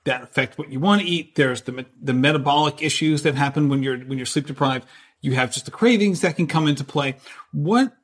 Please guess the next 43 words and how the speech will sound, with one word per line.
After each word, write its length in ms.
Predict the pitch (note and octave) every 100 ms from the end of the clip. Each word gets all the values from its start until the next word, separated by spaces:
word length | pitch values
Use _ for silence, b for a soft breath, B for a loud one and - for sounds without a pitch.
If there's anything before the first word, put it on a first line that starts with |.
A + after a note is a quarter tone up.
| _ _ _ _ _ _ -
and 120 | E3
I'll, 80 | D#3+
again, 180 | D#3 C#3
I'll, 220 | C#3 C#3
I'll 80 | D#3+
let 160 | D#3+
you 80 | -
take 180 | D#3 E3
the 60 | C#3+
lead 280 | C#3 D3+
here, 180 | C#3 C3+
but 260 | B2+ C#3 - _ -
I 220 | E3+ B3
was 200 | C4 G3+
surprised 840 | E3 D3 C3+ C3 A#2+ A#2+ A#2 - _ _ _
before 340 | - C#3+ E3 D3+
reading, 280 | D3 D3+ C#3
like, 240 | A#2+ A#2+ _ -
Matthew 340 | C3+ B2 F#3+
Walker's 480 | A3+ A#3+ F3+ F3+ C#3
book 460 | - D#3+ C#3+ B2+
and 100 | C3+ C3
doing 280 | D3+ C#3
more 180 | C#3+ C#3+
of 140 | C#3 D3
this 120 | D3
stuff, 320 | - F#3 D3 b b
how 300 | - - G3
much 220 | G#3 G3+
sleep 440 | D#3 - E3+ E3+ D#3
can 160 | D#3
be 200 | C#3+ C#3+ C3+
tied 580 | - D#3+ E3+ E3+ D#3
to 420 | - D#3+ C#3+ C3+ B2+ b b -
nutrition 540 | C#3+ C#3 E3+ D3+ D3+
and 120 | C#3
just 200 | D3+ D#3
what 220 | D3 E3
we're 80 | D#3+
putting 260 | C#3 D3+ C3
in 80 | A#2+
our 100 | A2
bodies. 500 | G#2+ A#2+ - -